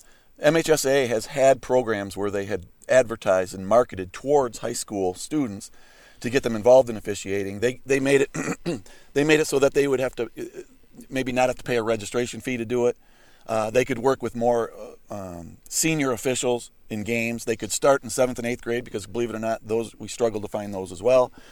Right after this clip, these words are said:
Um, <clears throat> and it, it has worked across the state. Uh, but I don't think that's been in the last couple of years. I think that was a few years ago, so maybe that's something that we,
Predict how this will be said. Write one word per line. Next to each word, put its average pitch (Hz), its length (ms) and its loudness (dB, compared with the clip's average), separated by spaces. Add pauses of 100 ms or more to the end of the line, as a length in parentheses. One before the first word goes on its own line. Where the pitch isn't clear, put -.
(280)
Um, 104 300 -8 (160)
<clears throat> - 140 -14
and 143 340 -2
it, 202 140 2
it 151 140 -2
has 208 220 6
worked 175 500 -2
across 135 360 2
the 110 80 -12
state. 147 360 0 (480)
Uh, 117 140 4
but 131 140 6
I 143 80 10
don't 190 160 2
think 190 180 -2
that's 143 160 2
been 147 220 -2
in 135 60 -8
the 123 60 0
last 123 280 2
couple 104 240 -2
of 101 40 -6
years. 110 320 -4
I 104 60 -4
think 113 220 -6
that 117 120 4
was 101 120 -6
a 95 60 -8
few 113 160 -8
years 104 260 -4
ago, 92 200 -2
so 107 140 -10
maybe 104 220 -4
that's 104 160 -4
something 107 300 -6
that 95 100 -12
we, 98 100 -12